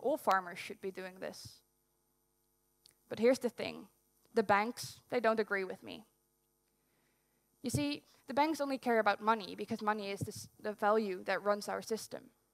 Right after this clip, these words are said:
And the banks aren't sure if this way of farming makes enough revenue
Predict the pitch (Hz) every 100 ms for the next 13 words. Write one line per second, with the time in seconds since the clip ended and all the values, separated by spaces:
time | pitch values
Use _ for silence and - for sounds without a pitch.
0 | _ _ _ _ _ _ _ _ _ _
1 | _ _ _ _ - 294 269 269 269 247
2 | 226 - 285 233 208 - 220 208 208 202
3 | - 196 208 185 196 240 240 269 _ -
4 | 214 214 - - 214 214 208 240 233 208